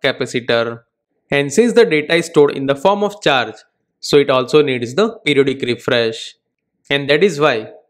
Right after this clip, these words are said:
this type of ram is known as the dynamic ram. So among the two types of memories, this S ram is faster than the D ram, and typically it is used as a cache memory in the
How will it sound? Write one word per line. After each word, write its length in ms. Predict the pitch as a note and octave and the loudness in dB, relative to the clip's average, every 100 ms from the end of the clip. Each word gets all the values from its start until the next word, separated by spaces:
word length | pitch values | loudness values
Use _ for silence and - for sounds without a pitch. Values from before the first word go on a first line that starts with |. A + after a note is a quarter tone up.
| - | -6
this 280 | C#3+ A3 | 0 0
type 220 | - D#3+ E3 | 2 0 0
of 120 | D3 | -2
ram 220 | C#3+ B2+ | -2 -2
is 140 | C3+ C3 | -4 -4
known 200 | B2 A#2 | -2 -2
as 180 | A2 | -4
the 220 | - A3 - | -2 -4 -4
dynamic 520 | C#3+ C3+ B2+ B2+ B2+ A#2+ | -4 -2 -2 -6 -6 -2
ram. 420 | A2+ A2+ A2+ A#2 _ _ _ _ _ | -4 -4 -10 -18 _ _ _ _ _
So 160 | - D3+ | -2 0
among 320 | C#3+ F#3 A3+ | 2 0 2
the 80 | A3+ | 2
two 180 | F#3+ | 2
types 300 | F3+ D#3+ D#3 | 0 0 0
of 160 | E3 - | -2 -2
memories, 600 | C3+ C3+ C#3 A#2+ G#2+ - _ _ _ | -4 -2 0 -2 -6 -14 _ _ _
this 200 | - C#3 | -2 -2
S 280 | - F#3 G#3 | 0 0 0
ram 200 | G3 F#3+ | 0 0
is 160 | F3+ - | -2 -2
faster 360 | C#3+ C3 - | -2 0 0
than 200 | A3 F3 | 0 0
the 100 | E3 | 0
D 220 | D#3 C#3 C#3 | 0 0 2
ram, 320 | C3 G#2+ G2 _ _ _ _ | 2 -2 -12 _ _ _ _
and 220 | C#3 C#3 C3+ | -6 -6 -6
typically 460 | D#3 A3 A3 A3 | -2 2 4 2
it 120 | G3+ | 2
is 140 | F#3+ C3+ | -2 0
used 240 | C3+ C#3 | -2 0
as 200 | - B2+ | -2 0
a 60 | C3 | -2
cache 360 | C3+ E3+ F#3 | 0 -2 -2
memory 320 | E3 C#3+ C3 B2+ | -2 0 0 -2
in 140 | A2 | -2
the 180 | G#3 | -4